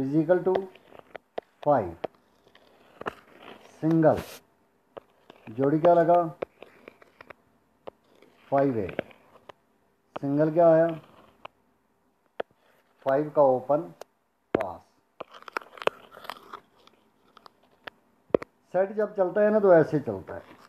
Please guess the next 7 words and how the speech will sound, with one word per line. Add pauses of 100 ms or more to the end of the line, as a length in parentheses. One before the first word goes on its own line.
(540)
जोड़ी
लगा
एट
सिक्स,
ये
वाला
भाई,